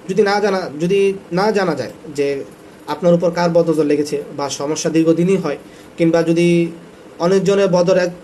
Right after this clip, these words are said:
একসাথে লাগে, তাহলে এই যে তৃতীয় যে পদ্ধতিটা আছে, এটা আপনি অবলম্বন করতে পারেন। দুঃখিত, আহ, যদি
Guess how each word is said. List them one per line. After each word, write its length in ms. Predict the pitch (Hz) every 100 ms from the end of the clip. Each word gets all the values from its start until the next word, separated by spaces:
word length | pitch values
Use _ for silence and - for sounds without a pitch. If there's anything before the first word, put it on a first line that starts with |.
| - - - -
একসাথে 340 | 190 - 208 208
লাগে, 220 | 147 - - - - - - - - -
তাহলে 220 | 175 226
এই 120 | 254
যে 100 | 226 220
তৃতীয় 260 | 226 226 220
যে 120 | 214 202
পদ্ধতিটা 380 | 185 185 190
আছে, 240 | 180 180 330 - - -
এটা 180 | 190 190
আপনি 160 | 175
অবলম্বন 380 | 165 151 143 139 135
করতে 180 | 120
পারেন। 200 | 107 90 - - - - - - - - - - - - 143
দুঃখিত, 240 | 147 160
আহ, 300 | 220 156 135 143
যদি 320 | 175 185